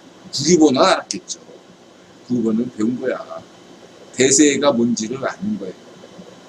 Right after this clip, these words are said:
네, 과거에는 국유본을 몰랐을 때니까 개인 욕심이 있잖아. 욕심을 부렸던 거고, 어, 미국 갔다 와서는 그 철수가 욕심을 버렸더라고요.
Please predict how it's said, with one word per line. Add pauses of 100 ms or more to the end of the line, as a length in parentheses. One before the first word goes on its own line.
(200)
네,
과거에는 (300)
국유본을
몰랐을
때니까 (220)
개인
욕심이
있잖아. (500)
욕심을
부렸던
거고, (540)
어, (300)
미국
갔다
와서는 (920)
그
철수가
욕심을
버렸더라고요.